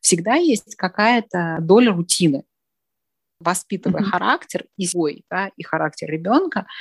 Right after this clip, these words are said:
Speaker 1: на самом деле, так же, как и на бытовых вещах, да, мы приучаем ребенка к тому, что какие-то есть вещи, а, которые нудноватые, но которые должны быть сделаны.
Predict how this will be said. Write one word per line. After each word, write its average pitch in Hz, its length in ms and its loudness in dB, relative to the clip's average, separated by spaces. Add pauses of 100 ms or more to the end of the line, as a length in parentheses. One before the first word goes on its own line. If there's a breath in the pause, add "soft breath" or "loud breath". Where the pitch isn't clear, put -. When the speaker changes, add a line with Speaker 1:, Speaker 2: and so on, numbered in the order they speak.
(340 loud breath)
Speaker 1:
на 175 200 6
самом 165 240 0
деле, 165 360 0
так 202 220 -2
же, - 140 -8
как - 220 -8
и 151 40 -4
на 160 280 0
бытовых 180 680 0 (140)
вещах, 151 600 -2
да, 202 140 0
мы 190 300 -2 (300 loud breath)
приучаем 190 540 0
ребенка 175 360 -4
к - 80 -20
тому, 214 280 0
что - 220 -8
какие-то 202 540 -6
есть 156 320 -8
вещи, 247 480 0 (260 loud breath)
а, 165 80 -6
которые 196 760 -2 (200)
нудноватые, 180 1000 2
но 160 180 -10
которые 233 480 -4
должны 165 300 -8
быть 190 140 -6
сделаны. 170 420 0